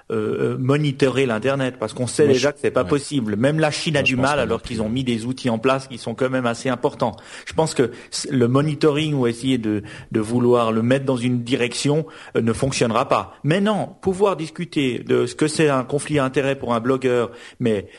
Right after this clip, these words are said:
Speaker 1: dans ce cas-là, il faut aussi le réglementer par les journalistes, parce que le nombre de journalistes qui reçoivent et qui écrivent dans la presse écrite,
Speaker 2: Ah bah oui, bien sûr.
Speaker 1: euh, il faut le régler pour tout le monde. Et moi, je trouve que ça a un sens, là. Et
Speaker 2: Hmm.
Speaker 1: c'est pour ça que je disais, bah, le C S A, pourquoi pas ?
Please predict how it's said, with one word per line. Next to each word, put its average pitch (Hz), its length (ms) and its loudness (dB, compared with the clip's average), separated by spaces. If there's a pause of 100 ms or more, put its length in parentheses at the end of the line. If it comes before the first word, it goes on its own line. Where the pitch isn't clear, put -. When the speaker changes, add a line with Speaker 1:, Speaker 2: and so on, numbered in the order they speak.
Speaker 1:
dans 123 120 2
ce - 100 -10
cas-là, 135 240 2
il 135 60 -2
faut 120 120 -2
aussi 117 200 -2
le 143 60 0
réglementer 131 500 0
par 123 120 0
les 117 120 -2
journalistes, 135 460 -2
parce 110 120 -6
que 110 80 -4
le 104 100 -2
nombre 123 260 2
de 127 120 4
journalistes 127 480 0
qui 117 100 -2
reçoivent 110 680 -2
et 110 80 -8
qui 110 260 -2
écrivent 117 320 -2
dans 107 100 2
la 104 80 2
presse - 240 -6
écrite, 120 260 -2
Speaker 2:
Ah 110 40 -6
bah 170 120 2
oui, 294 140 -2
bien 104 120 -8
sûr. - 180 -8
Speaker 1:
euh, 104 140 0 (280)
il 139 80 -2
faut 135 120 4
le 123 60 4
régler 127 280 0
pour 120 160 -4
tout 151 100 -2
le 156 60 0
monde. 135 200 0
Et 131 80 -2
moi, 135 140 2
je 147 60 -8
trouve - 160 -4
que - 80 -14
ça - 160 -2
a 147 60 -2
un 190 60 -4
sens, 139 420 -2
là. 98 200 -6 (280)
Et 113 160 0
Speaker 2:
Hmm. 104 180 -2 (100)
Speaker 1:
c'est 139 120 0
pour 143 140 -4
ça 190 120 2
que 143 60 -6
je 131 60 2
disais, 120 360 0
bah, 107 120 0
le 101 60 -6
C - 180 -2
S 117 180 0
A, 156 100 2
pourquoi 143 380 -2
pas ? 107 280 -2